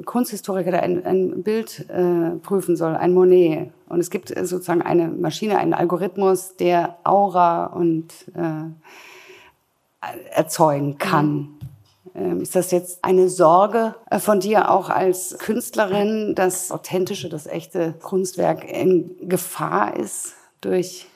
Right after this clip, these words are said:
Speaker 1: die technische Reproduzierbarkeit?
Speaker 2: Ich glaub, Sorgen sollte man sich, hat man ja akutere im Moment, was, äh,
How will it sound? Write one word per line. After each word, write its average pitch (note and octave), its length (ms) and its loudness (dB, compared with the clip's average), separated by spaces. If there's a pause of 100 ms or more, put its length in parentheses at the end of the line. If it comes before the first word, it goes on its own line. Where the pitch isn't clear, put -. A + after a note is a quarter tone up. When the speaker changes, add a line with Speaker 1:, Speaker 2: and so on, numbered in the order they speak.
(240)
Speaker 1:
die D#3+ 340 -4 (420)
technische E3 560 -6
Reproduzierbarkeit? D#3 1080 -8 (1080)
Speaker 2:
Ich - 120 -20
glaub, - 140 -20
Sorgen E3 540 -2
sollte E3 320 -6
man D#3+ 100 -8
sich, E3+ 220 -12
hat - 120 -16
man D#3+ 140 -6
ja D#3 180 -6
akutere F3 520 -2
im - 140 -6
Moment, D#3+ 520 -4
was, - 380 -14
äh, E3 200 -12